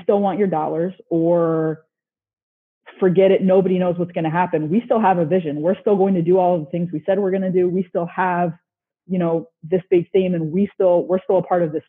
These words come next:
team. We didn't raise a lot of dollars. We did, though, generate, uh, more impressions from unique athletic identities than we had in the last, uh,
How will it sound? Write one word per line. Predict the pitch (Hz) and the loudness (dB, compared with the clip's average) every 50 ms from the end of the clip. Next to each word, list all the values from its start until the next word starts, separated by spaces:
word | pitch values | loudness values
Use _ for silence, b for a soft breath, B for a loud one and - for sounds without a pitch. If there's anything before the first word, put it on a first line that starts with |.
| _ | _
team. | - 220 208 160 147 147 147 _ _ _ _ _ _ _ _ _ _ _ _ _ _ _ _ _ _ _ _ _ _ _ _ _ _ _ _ _ _ _ _ _ _ _ | -6 -4 -4 -4 -4 -6 -8 _ _ _ _ _ _ _ _ _ _ _ _ _ _ _ _ _ _ _ _ _ _ _ _ _ _ _ _ _ _ _ _ _ _ _
We | - 165 170 170 | -4 -2 -2 0
didn't | 147 185 190 214 202 - | 2 2 2 2 2 2
raise | - 165 160 143 | 2 0 0 2
a | 151 | 0
lot | 151 147 - 147 | -2 -2 -4 -6
of | 143 | -6
dollars. | 151 135 127 - 135 160 175 - _ _ _ _ _ _ _ _ _ _ _ _ _ _ - | -6 -6 -6 -6 -6 -6 -8 -10 _ _ _ _ _ _ _ _ _ _ _ _ _ _ -6
We | 185 170 190 190 | -2 0 2 2
did, | 180 175 151 175 208 220 214 202 160 | 2 2 4 6 6 6 6 4 2
though, | 190 175 175 190 - 170 170 - - | 2 0 2 2 2 0 0 -2 -4
generate, | 175 170 180 180 180 180 175 170 170 170 156 - - - - | -4 -2 0 0 0 0 2 2 2 0 0 -4 -8 -8 -4
uh, | 175 165 165 160 160 | -2 -2 0 0 0
more | 160 156 165 180 190 190 185 | 0 0 2 2 2 2 2
impressions | 180 170 175 - - - 190 185 - - 185 175 170 165 165 165 160 - - _ _ _ _ _ _ _ _ _ - - - | 0 -2 -4 -4 -2 -2 -2 -2 -2 -4 -4 -4 -4 -4 -4 -6 -8 -10 -14 _ _ _ _ _ _ _ _ _ -20 -12 -4
from | - 190 180 175 175 170 170 165 165 160 147 - - | -2 0 0 2 2 0 0 0 -2 -4 -6 -6 -6
unique | 170 160 175 175 180 190 175 | -2 0 0 0 0 0 0
athletic | 185 170 170 175 180 175 170 170 - - | 0 -2 0 0 -2 0 0 -2 -4 -2
identities | - 160 151 147 175 175 175 175 165 165 160 160 151 - | -4 -4 -2 -2 -2 0 0 0 2 0 0 0 -2 -4
than | 170 165 165 | -4 -4 -2
we | 165 165 | -2 -4
had | 160 170 165 165 165 160 | -4 -4 -4 -4 -2 -2
in | 165 160 | -2 -2
the | 160 156 | -2 -4
last, | 165 165 165 165 165 - _ _ _ _ _ _ _ _ _ - - - | -4 -4 -4 -6 -8 -10 _ _ _ _ _ _ _ _ _ -18 -12 -10
uh, | 170 160 156 151 151 151 147 135 123 - - | -8 -8 -8 -8 -8 -10 -10 -10 -12 -12 -14